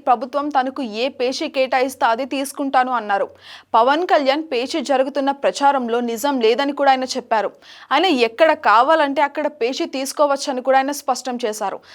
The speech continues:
సచివాలయం రెండో బ్లాక్ లో ఫైనాన్స్ అని ఉన్న స్టిక్కర్ ఎప్పటిదోనని, గతంలో ఇక్కడ ఫైనాన్స్, ప్లానింగ్ శాఖలు ఉండేవని మంత్రి పయ్యావుల కేశవ్ అయితే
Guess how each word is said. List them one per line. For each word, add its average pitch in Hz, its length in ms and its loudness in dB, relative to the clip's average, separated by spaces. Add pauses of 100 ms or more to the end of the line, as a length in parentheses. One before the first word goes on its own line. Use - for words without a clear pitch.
(180)
సచివాలయం 339 580 4 (120)
రెండో 247 220 2 (100)
బ్లాక్ 277 280 2
లో 269 140 4
ఫైనాన్స్ 269 480 -2
అని 277 220 -4
ఉన్న 254 100 -4 (120)
స్టిక్కర్ 277 420 0 (100)
ఎప్పటిదోనని, 262 720 -2 (400)
గతంలో 349 360 2 (120)
ఇక్కడ 285 180 0 (140)
ఫైనాన్స్, 285 460 -2 (180)
ప్లానింగ్ 262 500 0
శాఖలు 262 300 -2 (120)
ఉండేవని 240 500 0
మంత్రి 240 240 -6 (100)
పయ్యావుల 247 500 0
కేశవ్ 233 300 -2
అయితే 226 160 -4